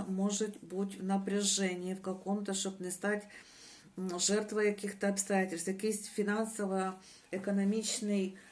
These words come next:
потужний фінансовий какой-то об'єкт, сооружение, склад, хороший дом.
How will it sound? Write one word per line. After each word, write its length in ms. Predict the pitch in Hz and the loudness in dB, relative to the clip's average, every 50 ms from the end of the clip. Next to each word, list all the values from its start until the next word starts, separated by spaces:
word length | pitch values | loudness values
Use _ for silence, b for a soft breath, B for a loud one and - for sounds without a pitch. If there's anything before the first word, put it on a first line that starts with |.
| B - | B -8
потужний 840 | - 202 202 - 214 214 214 208 202 208 208 208 202 196 190 190 190 B B B - | -6 -6 -4 -2 -2 0 0 0 0 0 2 2 4 4 2 2 -2 B B B -12
фінансовий 720 | - - 196 196 202 208 202 196 - - 196 190 196 196 | -4 0 2 2 4 4 2 0 0 -2 -2 0 0 0
какой-то 440 | 190 190 190 - - 202 196 196 202 | 0 -2 -4 -2 0 -2 0 2 2
об'єкт, 420 | 196 190 190 - - 175 175 - - | 0 0 0 -2 -2 -2 -2 -4 -6
сооружение, 800 | - 196 196 202 208 208 202 196 202 190 180 170 170 165 170 | -2 0 2 2 2 0 0 2 2 2 2 0 -4 -6 -6
склад, 540 | 170 - - - 208 208 214 202 185 185 - - 175 170 175 | -6 -6 -6 -4 -2 0 2 0 0 -2 -4 -12 -14 -6 -4
хороший 400 | 196 208 214 208 - - 226 214 | -2 -2 -2 -2 -4 -4 -2 -2
дом. 400 | 196 190 196 185 170 160 160 | 0 0 2 2 0 0 -4